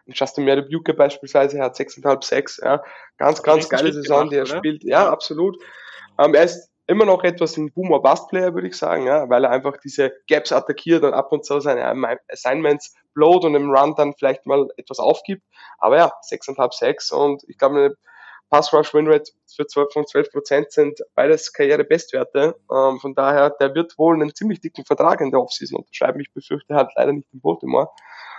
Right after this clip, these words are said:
Speaker 1: so wie er
Speaker 2: <laughs>
Speaker 1: momentan spielt. Ähm, ich glaube, es sind viele gute Spieler an dieser D-Line. Michael Pierce hatte letzte Woche ein absolut überragendes Spiel.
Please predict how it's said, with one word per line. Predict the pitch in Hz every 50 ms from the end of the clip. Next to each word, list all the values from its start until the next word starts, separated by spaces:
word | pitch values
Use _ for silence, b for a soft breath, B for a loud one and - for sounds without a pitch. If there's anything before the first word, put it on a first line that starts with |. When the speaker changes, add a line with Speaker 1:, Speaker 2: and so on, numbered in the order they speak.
| B B
Speaker 1:
so | B - 147 139 135
wie | 139
er | 131
Speaker 2:
<laughs> |
Speaker 1:
momentan | 139 135 139 135 131 - 135 127 127
spielt. | - - - 135 165 165 - B B B B B B B B -
Ähm, | 135 143 165
ich | 180 175 -
glaube, | 165 - - 254 269
es | 262 -
sind | - 220 226 214 - - _
viele | - 233 262 202 -
gute | - 185 196 - 240 247
Spieler | 247 - 233 226 226 226 220 247 247 - _ -
an | 170 170
dieser | 180 170 185 180
D-Line. | 185 190 196 196 190 185 185 -
Michael | - 135 139 139 139 - 151 -
Pierce | - 170 175 170 170
hatte | 151 147 - 156
letzte | 143 151 151 - - 139
Woche | 143 151 147 147 147 143
ein | 147 135 -
absolut | - 139 - - - 147 147 143 _
überragendes | - 220 202 175 143 123 131 131 139 139 139 -
Spiel. | - - _ 156 175 220